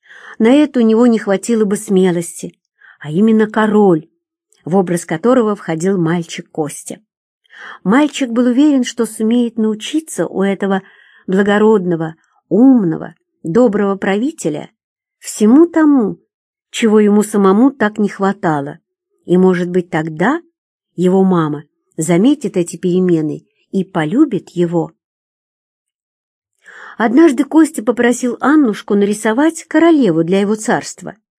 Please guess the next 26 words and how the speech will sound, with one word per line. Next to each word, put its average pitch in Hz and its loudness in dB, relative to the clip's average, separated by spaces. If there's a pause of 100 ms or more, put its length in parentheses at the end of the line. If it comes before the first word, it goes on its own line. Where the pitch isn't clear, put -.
(200)
похожую 214 2
на 208 4
его 208 4
маму. 160 2 (720)
Он, 190 2
конечно, 190 -2
так 180 -4
прямо 180 -2
не 180 0
сказал 202 -2
этого, 151 -8 (680)
но 190 2
когда 190 0
няня 196 4
спрашивала, 180 -4 (520)
какие 202 0
волосы 226 0
будут 170 -4
у 202 -2
нашей 190 -2
королевы, 214 -4 (460)
во 359 0
что 208 -4
мы 170 2
ее 196 0
оденем, 151 -2